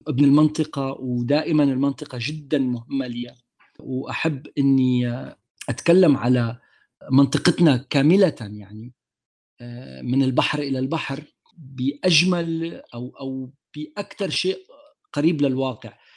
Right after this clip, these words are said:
أنت من المنطقة وعارف طبيعتك كبشر.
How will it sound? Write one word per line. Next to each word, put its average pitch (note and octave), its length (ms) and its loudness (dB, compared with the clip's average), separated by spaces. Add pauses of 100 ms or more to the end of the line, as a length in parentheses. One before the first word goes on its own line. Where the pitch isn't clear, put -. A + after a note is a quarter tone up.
(300)
أنت E3 200 4
من F3+ 160 4
المنطقة F3 540 -2
وعارف D3+ 840 -4
طبيعتك C3+ 400 -2
كبشر. A#2 520 -8